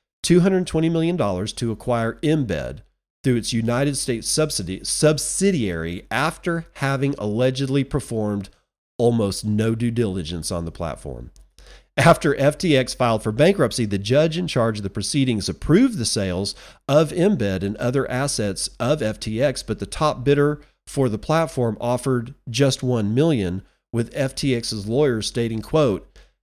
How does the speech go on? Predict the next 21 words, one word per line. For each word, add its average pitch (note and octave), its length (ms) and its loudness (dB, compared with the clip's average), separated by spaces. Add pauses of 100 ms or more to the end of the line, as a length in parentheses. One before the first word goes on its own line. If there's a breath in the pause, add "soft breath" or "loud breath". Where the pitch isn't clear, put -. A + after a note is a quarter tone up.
"The A#2+ 160 2
bidders A3 460 4
had E3 140 4
figured B2+ 340 2
out A#2 240 2
what C3 220 2
the C3 120 -4
F A#2+ 140 -4
T B2 180 0
X A2 220 -2
group G2 320 -2
and F#2 120 -6
F A2+ 180 -6
T B2+ 160 0
X G#2 180 -4
insiders G#2 640 -4
did G#2 540 0
not A#2 360 -2
bother G#2+ 460 -2 (300 loud breath)
to C3 200 2
assess D3 760 0